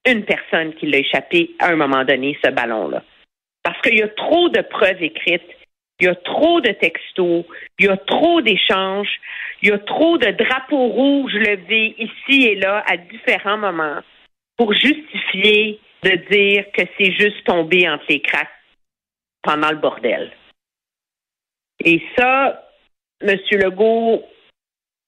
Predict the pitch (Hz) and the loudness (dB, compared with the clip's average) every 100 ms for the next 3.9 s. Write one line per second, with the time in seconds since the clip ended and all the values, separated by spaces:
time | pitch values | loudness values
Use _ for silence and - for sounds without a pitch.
0 | _ - 226 214 202 196 175 - - _ | _ -4 2 4 4 4 2 0 -10 _
1 | _ _ _ _ _ _ _ _ - 214 | _ _ _ _ _ _ _ _ -6 -2
2 | 202 202 220 220 208 196 240 262 - 170 | 0 0 -2 -2 0 2 2 0 -4 -4
3 | 147 - 131 - 131 95 - - - | -6 -6 -8 -2 0 -2 -2 -4 -4